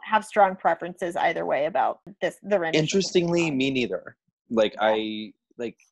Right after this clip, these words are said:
Speaker 2: I actually think all three are, like, fair.
Speaker 1: Yep.
Speaker 2: Like, yeah.
Speaker 1: Yeah. So, for me, it's Anna and Jeremy.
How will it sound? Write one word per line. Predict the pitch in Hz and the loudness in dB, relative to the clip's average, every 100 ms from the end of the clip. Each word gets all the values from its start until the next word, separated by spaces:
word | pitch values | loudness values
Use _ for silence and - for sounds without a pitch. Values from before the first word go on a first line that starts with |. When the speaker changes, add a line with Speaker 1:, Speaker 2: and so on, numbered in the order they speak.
| _ | _
Speaker 2:
I | 120 127 | 0 0
actually | 127 127 | -2 -8
think | 127 110 | -10 -6
all | 104 | -6
three | - 104 90 | -6 -12 -12
are, | 85 | -12
like, | 80 _ _ _ _ _ | -16 _ _ _ _ _
fair. | - 98 71 - _ _ - | -14 -14 -14 -18 _ _ -4
Speaker 1:
Yep. | 214 190 - _ _ - | 0 0 -2 _ _ -6
Speaker 2:
Like, | 127 104 - | -2 -2 -2
yeah. | 113 - - _ | -6 -6 -10 _
Speaker 1:
Yeah. | 156 - - _ _ _ _ _ | 0 0 -2 _ _ _ _ _
So, | - 247 220 208 202 196 196 - _ _ | 0 4 6 6 4 4 0 -8 _ _
for | 247 | 0
me, | 233 247 247 247 | 2 2 2 0
it's | - 208 202 - - - - - _ _ _ _ - | 2 2 0 -6 -20 -20 -20 -20 _ _ _ _ -4
Anna | 202 202 | 0 2
and | 196 202 | 2 0
Jeremy. | 196 165 156 127 123 185 | -2 -4 -4 -8 -10 -10